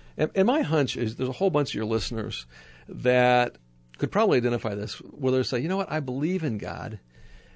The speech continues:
but I, I don't really, I don't really feel like I'm connected to him. I don't know how to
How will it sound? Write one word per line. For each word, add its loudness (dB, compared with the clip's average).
but 0
I, 2
I 0
don't 0
really, 4
I 0
don't 4
really 4
feel -2
like 2
I'm 0
connected -2
to -10
him. -12
I 2
don't 0
know 0
how -2
to -2